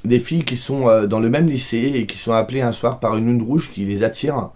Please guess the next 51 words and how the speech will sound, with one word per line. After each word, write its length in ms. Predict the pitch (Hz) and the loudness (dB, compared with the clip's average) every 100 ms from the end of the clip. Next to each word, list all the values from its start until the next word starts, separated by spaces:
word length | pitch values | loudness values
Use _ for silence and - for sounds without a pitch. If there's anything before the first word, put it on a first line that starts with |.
| - - - - - - - | -18 -20 -20 -20 -20 -12 0
Et 60 | |
elles 100 | 113 | 0
se 100 | 135 | 2
retrouvent 220 | 127 131 | -4 -6
toutes 180 | 127 143 | -8 -4
ensemble, 360 | 135 127 139 139 | -2 0 2 2
elles 80 | 104 | 2
se 140 | 117 | 0
découvrent 280 | 117 135 131 | -4 -4 -6
sorcières, 440 | 123 120 - 139 | -6 -4 -2 0
elles 120 | 123 | 0
ont 60 | 107 | -2
chacun 300 | 98 117 135 | -4 -4 -4
des 100 | 113 | -4
pouvoirs 520 | - 107 117 139 - - | -4 0 2 2 0 -2
et 160 | 117 | 0
elles 240 | 107 104 123 | 0 0 -2
ont 80 | |
une 80 | 120 | -2
prophétie 460 | - 120 123 - 131 | -4 -6 -6 -2 -2
à 60 | |
accomplir, 380 | 107 101 101 135 | -2 -4 -6 -6
c'est 140 | - 104 | -4 -6
empêcher 360 | 95 117 131 | -4 -6 -6
que 120 | 131 | -4
les 80 | 104 | -4
démons 380 | 101 113 120 127 | -2 0 0 -2
envahissent 420 | 98 98 117 - | -2 -2 -4 -6
le 60 | 101 | -4
monde. 320 | 104 120 - - - | -4 -4 -10 -12 0
Et 200 | 120 123 | 2 2
c'était 280 | 151 127 156 | 0 4 6
amené 360 | 151 165 185 | 8 8 8
vraiment, 680 | 160 143 147 151 160 165 147 | 6 6 6 6 4 6 6
euh, 260 | 123 117 | 6 6
il 60 | 110 | 6
n'y 80 | 135 | 6
avait 100 | 165 | 6
pas 160 | 214 | 4
que 100 | 214 | 4
le 120 | 196 156 | 4 6
côté 260 | 180 180 | 6 6
fantastique, 720 | 185 180 190 190 180 - 175 | 4 2 6 4 4 -4 -4
je 100 | 156 | -2
trouve, 280 | 139 131 160 | -2 -2 2
il 60 | 156 | 4
y 20 | |
avait 160 | 123 120 | 6 4
vraiment 300 | 117 139 151 | 2 2 2
aussi 300 | 147 - 156 | 0 0 0
un 500 | 113 110 104 104 | 2 0 -2 -4